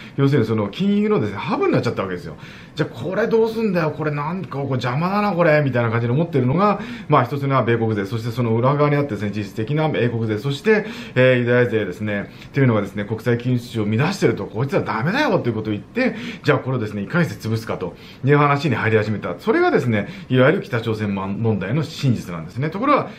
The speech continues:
それはですね、じゃあなんで日本が外されてるか。理由は簡単ですよ。だって一番最初にそうやってですね、マネロンとかいろんな知恵つけたのは日本勢なんです。我が国なんだから。そもそもとして北朝鮮勢ってなんで作られたのか。それはですね、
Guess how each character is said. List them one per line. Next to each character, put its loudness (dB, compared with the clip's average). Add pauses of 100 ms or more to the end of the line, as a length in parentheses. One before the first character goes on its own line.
(180)
そ -6
れ 2
は 6
で 4
す -2
ね、 0
じ 0
ゃ 0
あ -2
な -2
ん -4
で 2
日 0
本 2
が 4
外 0
さ 2
れ 2
て 2
る 0
か。 -2
理 2
由 2
は 0
簡 -2
単 0
で 0
す -4
よ。 2
だ 4
っ -6
て -2
一 -4
番 2
最 2
初 2
に 4 (280)
そ 2
う 8
や 4
っ 2
て 2
で 6
す -2
ね、 0
マ 2
ネ 4
ロ 6
ン 2
と 0
か -2
い 0
ろ 4
ん 4
な 4
知 0
恵 4
つ -6
け 2
た 0
の -4
は -6
日 -2
本 4
勢 2
な -4
ん -8
で -10
す。 -12
我 -2
が 4
国 -2
な -4
ん -10
だ -10
か -10
ら。 -14 (300)
そ -2
も 4
そ 4
も 6
と 0
し -6
て -18
北 -4
朝 2
鮮 2
勢 2
っ 2
て -4
な -2
ん 2
で -4
作 -2
ら 4
れ 2
た -6
の -8
か。 -8
そ -6
れ 2
は 4
で 0
す -6
ね、 -2